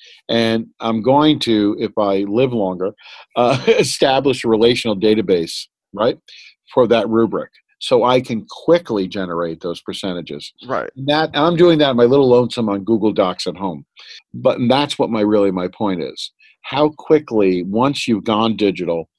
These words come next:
Speaker 1: does it help to, i-, the structure could be set up that once grading is done, the rubric is evaluated, and that quickly gives you a form or a quick summary of what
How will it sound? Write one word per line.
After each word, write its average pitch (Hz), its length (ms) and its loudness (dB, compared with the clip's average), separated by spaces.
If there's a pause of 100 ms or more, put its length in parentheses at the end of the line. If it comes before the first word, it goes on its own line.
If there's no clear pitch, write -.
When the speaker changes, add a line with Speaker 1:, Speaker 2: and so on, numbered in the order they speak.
(280)
Speaker 1:
does 117 220 4
it 104 120 -2
help 123 400 -2 (640)
to, 107 640 2
i-, 110 120 0 (120)
the 113 120 -2
structure 127 420 -2
could 131 220 -6
be 123 120 -2
set 110 280 2
up 95 240 0 (360)
that 101 180 -6
once 117 240 0
grading 120 400 2
is 104 160 -4
done, 101 380 -4
the 92 100 -6
rubric 101 400 -6
is 95 160 -10
evaluated, 92 680 -2 (340)
and 110 140 -2
that 120 220 0
quickly 165 420 2
gives 104 300 0
you 104 260 0
a 101 180 -4 (140)
form 120 440 -2
or 95 360 -2
a 101 140 -6
quick 131 240 -2
summary 101 600 0 (320)
of 107 140 0
what 123 160 4